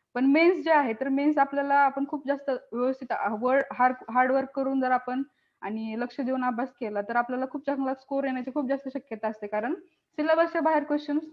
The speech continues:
नसतात बिलकुलच मेन्स मध्ये. त्याच्यामुळे मेन्सचा अभ्यास, मेन्सचा सिलेबस आपल्याला खूप जास्त महत्वाचा आहे की माहित असणे. मग त्याच्यासाठी पहिल्यांदा सिलेबस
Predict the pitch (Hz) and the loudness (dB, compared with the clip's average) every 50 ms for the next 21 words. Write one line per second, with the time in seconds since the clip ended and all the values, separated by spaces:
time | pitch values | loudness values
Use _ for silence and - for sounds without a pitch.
0 | - - 247 277 302 302 - 226 214 196 202 208 202 - 202 208 202 202 214 214 | -8 -4 -2 -2 -2 -2 -4 -6 -6 -6 -8 -8 -8 -8 -8 -8 -8 -8 -10 -10
1 | 208 202 202 _ - 190 185 180 185 - _ _ _ _ _ _ - 254 254 330 | -10 -10 -10 _ -10 -10 -10 -10 -12 -14 _ _ _ _ _ _ -6 -4 -2 0
2 | 330 311 294 240 208 214 262 302 277 262 269 269 285 294 302 311 285 285 254 254 | 2 2 2 0 0 -2 0 0 0 0 2 2 2 2 4 4 4 4 4 2
3 | 294 294 - - - - _ - 226 254 269 294 294 302 311 311 320 330 320 311 | -2 -2 -4 -6 -12 -16 _ -8 -4 -2 0 0 0 0 -2 -2 -2 0 2 2
4 | 320 339 339 330 311 311 294 294 285 294 294 302 269 226 254 269 - - 269 262 | 2 2 0 -2 -2 0 0 -2 -2 -2 -4 -4 -4 -4 -4 -4 -4 -4 -4 -2
5 | 262 269 240 - 220 208 208 214 202 202 208 202 - 254 254 277 254 254 254 226 | -2 -2 -2 -2 -4 -4 -2 -2 -4 -4 -4 -6 -4 -2 -2 0 0 -2 -2 -4
6 | 220 220 - 190 185 185 _ _ _ _ _ _ - 214 220 214 247 247 311 311 | -6 -6 -8 -14 -16 -16 _ _ _ _ _ _ -14 -12 -8 -8 -4 -4 -2 0
7 | 320 302 294 285 247 - 269 277 247 247 247 247 240 240 - 269 254 254 240 233 | 0 0 -2 -2 -2 -2 -2 0 0 -2 -2 -2 -4 -4 -4 -2 -2 -2 -2 -2
8 | 233 247 262 | -2 -4 -4